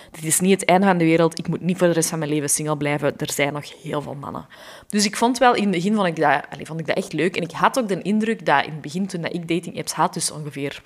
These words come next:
een zes jaar geleden of zo, dat dat ook wel werkte of zo. Ik heb toen wel best wat mensen leren kennen, wat dates gehad, eh, met mensen gepraat. Ehm, dat werkte.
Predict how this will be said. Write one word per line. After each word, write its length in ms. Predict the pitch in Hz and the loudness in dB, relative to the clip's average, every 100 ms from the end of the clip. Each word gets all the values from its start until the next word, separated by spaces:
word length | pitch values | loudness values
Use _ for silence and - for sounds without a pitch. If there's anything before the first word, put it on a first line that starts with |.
| - - | -18 -14
een 100 | 139 | -8
zes 180 | 147 156 | -6 -4
jaar 160 | 160 | -4
geleden 280 | 147 147 175 | -4 -4 -4
of 120 | 185 | -4
zo, 240 | - 185 185 - - - - - - _ | -2 -2 -2 -8 -18 -18 -20 -20 -20 _
dat 200 | 170 214 | 2 4
dat 120 | 226 | 6
ook 160 | 247 254 | 4 4
wel 360 | 320 311 254 - 151 | 6 6 4 0 0
werkte 420 | 165 190 - 156 | 2 2 0 -4
of 120 | 147 - | -6 -4
zo. 280 | - 139 | -4 -2
Ik 160 | - 165 | -4 -2
heb 160 | 170 - | -4 -2
toen 220 | 233 240 | 0 4
wel 200 | 233 185 | 4 4
best 280 | 165 202 - | 2 2 2
wat 140 | 190 | 2
mensen 260 | 180 190 170 | 2 0 0
leren 240 | 165 160 | -2 -2
kennen, 600 | 196 214 208 202 196 120 | -2 2 4 4 4 4
wat 200 | 160 151 | 2 0
dates 300 | 147 165 180 | 0 0 0
gehad, 640 | - 147 139 175 - - - | 0 2 2 2 2 0 0
eh, 100 | 156 | -2
met 220 | 156 151 | -2 -2
mensen 280 | 147 156 156 | -2 -2 -2
gepraat. 880 | 151 - 175 180 190 202 - - - | -6 -4 2 6 6 4 2 -2 -2
Ehm, 560 | 156 156 151 151 151 147 - _ _ _ _ _ _ - | -2 -2 -2 -4 -8 -8 -12 _ _ _ _ _ _ -2
dat 180 | 175 165 | 2 6
werkte. 480 | 156 170 - 113 | 6 4 0 -4